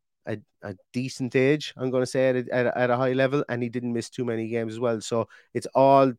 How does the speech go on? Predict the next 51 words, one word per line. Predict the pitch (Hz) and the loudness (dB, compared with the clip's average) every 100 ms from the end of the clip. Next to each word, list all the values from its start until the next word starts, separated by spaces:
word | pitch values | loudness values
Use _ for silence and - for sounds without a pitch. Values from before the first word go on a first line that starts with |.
| _ _ _ _ | _ _ _ _
differences | 151 135 143 127 131 120 - | 2 4 0 0 0 -2 -4
of | - 104 | -6 -2
players. | 131 127 127 127 | 4 8 8 6
You | 135 | 2
know, | 123 | 0
one | 120 127 131 | 2 0 0
hamstring | 127 131 - 123 | 0 -4 -4 -4
injury | 123 120 117 | -2 -4 -2
doesn't | 113 110 | -2 -2
write | 107 117 | -2 2
off | 117 - | 0 -2
a | |
person's | 113 117 - 110 | -8 -8 -8 -14
career. | - 117 117 117 - _ - _ | -8 -2 -2 -2 -8 _ -20 _
Ten | - 135 | 4 6
hamstring | 127 123 - 120 | 4 0 -2 -4
injuries | 117 117 110 | -2 -4 -4
doesn't | 110 113 | -4 -4
really | 113 113 | -4 -2
write | 110 113 | 0 2
off | 113 113 | 2 0
a | 110 | -4
person's | 117 110 113 - | -6 -6 -12 -14
career. | - 113 110 | -10 -6 -4
I | 104 | -6
suppose | - 110 107 | -6 -8 -8
it's | 104 | -4
all | 104 110 | 0 0
about, | 104 107 - - _ - | -2 -4 -6 -20 _ -2
um, | 107 107 - | -2 -2 -4
how | - 123 104 | 0 0 2
bad | 120 110 101 | 2 2 0
those | 104 104 104 | -4 -2 -2
are. | 104 92 - _ _ | -2 -2 -6 _ _
And | 101 98 - | -2 -2 -2
I'm | 113 | 0
not | 110 107 | 2 2
in | 107 104 - - | 0 -2 -6 -4
a | |
doctorial | 101 107 - - - 147 147 131 123 - - _ | 2 2 2 -8 4 8 10 10 8 4 -16 _
position | 131 131 127 131 120 - | 2 4 4 4 2 4
or | 117 120 | 4 4
a | 123 | 2
physiotherapy | - 120 120 117 131 120 123 113 | -2 0 0 2 4 4 2 -2
position | 113 113 110 117 | -2 -4 -4 -4
to | |
be | 107 | 0
able | 107 101 | -2 -4
to | |
say | - 117 | -2 0
that, | 107 107 | 2 0